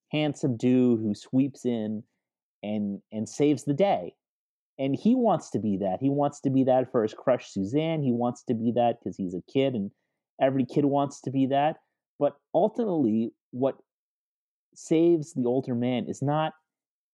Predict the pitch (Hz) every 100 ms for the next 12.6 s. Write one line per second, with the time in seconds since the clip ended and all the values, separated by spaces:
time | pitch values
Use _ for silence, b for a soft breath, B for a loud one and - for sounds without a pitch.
0 | _ _ - 120 - - 143 170 127 _
1 | - 107 95 98 135 - - _ - _
2 | _ _ _ _ _ _ _ _ _ _
3 | _ _ _ _ - 143 - - 160 190
4 | 180 160 135 - 120 135 - - 165 160
5 | 143 143 117 107 139 135 87 85 85 -
6 | _ _ _ _ - 120 143 131 147 170
7 | 160 135 123 110 117 110 110 104 107 110
8 | 107 135 127 117 107 135 185 - - -
9 | _ _ _ _ _ _ _ _ _ _
10 | 151 135 - 180 202 214 196 156 131 135
11 | 165 151 123 113 139 160 - 135 113 -
12 | 113 - - 131 135